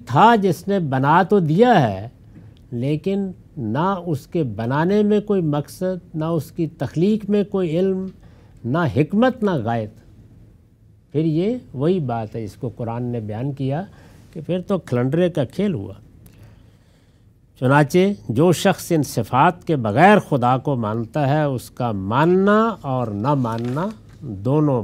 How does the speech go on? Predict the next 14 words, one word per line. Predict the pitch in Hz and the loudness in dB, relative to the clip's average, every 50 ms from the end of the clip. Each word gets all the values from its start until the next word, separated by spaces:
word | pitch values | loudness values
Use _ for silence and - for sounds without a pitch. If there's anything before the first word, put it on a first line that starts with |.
| 85 85 | -4 -8
बराबर | 98 95 107 117 120 117 127 123 110 | -8 -2 0 0 0 0 0 -2 -2
हैं। | 92 90 85 82 104 - - - - - - - - - - - _ _ _ _ - | -4 -6 -10 -12 -14 -18 -20 -20 -20 -20 -20 -20 -20 -20 -20 -20 _ _ _ _ -18
तो | 104 | -16
इरशाद | 104 110 107 - - 120 117 151 170 156 | -14 -14 -14 -12 -8 -4 -2 0 2 2
हुआ | 143 139 151 165 180 175 | 2 4 4 2 2 0
कि | 175 - 160 151 143 135 135 135 - - | 0 0 0 0 0 -2 -6 -10 -12 -8
इन | 160 151 143 131 | -4 -4 -2 -2
लोगों | 123 120 120 123 147 147 | -2 -4 -4 -4 -2 -2
ने | 147 147 147 151 160 - - - - - - - - - - | -2 -2 -2 -4 -6 -8 -12 -20 -20 -20 -20 -20 -16 -4 0
इसका | 226 214 - - - 165 139 | 0 0 0 -2 -4 -2 -2
इनकार | 123 110 101 90 - - 104 104 104 95 | -2 -2 -4 -6 -8 -6 -6 -6 -6 -8
कर | - - 98 92 | -10 -10 -10 -10
दिया | 92 98 104 135 156 156 | -8 -6 -6 -4 -2 -4
है, | 123 92 92 110 127 | -4 -4 -6 -12 -14